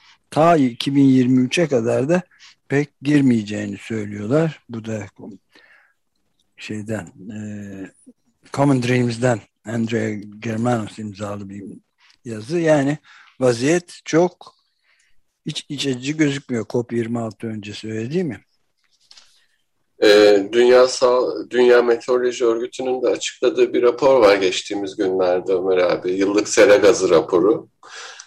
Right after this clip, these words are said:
Speaker 2: Ee, bu sizin söylediğinizde destekleyen nitelikte iç açıcı gözükmediğini onlar da,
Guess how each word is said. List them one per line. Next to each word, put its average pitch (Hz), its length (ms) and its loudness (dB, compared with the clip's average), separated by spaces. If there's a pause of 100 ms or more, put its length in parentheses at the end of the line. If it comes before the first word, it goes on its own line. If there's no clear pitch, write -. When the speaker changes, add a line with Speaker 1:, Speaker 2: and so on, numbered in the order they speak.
(160)
Speaker 2:
Ee, 107 680 4 (180)
bu 107 80 -14
sizin 110 480 -2
söylediğinizde 110 880 2
destekleyen 110 960 -2
nitelikte 92 520 -2
iç - 160 0
açıcı 98 340 0
gözükmediğini 98 880 2
onlar 104 460 6
da, 90 260 2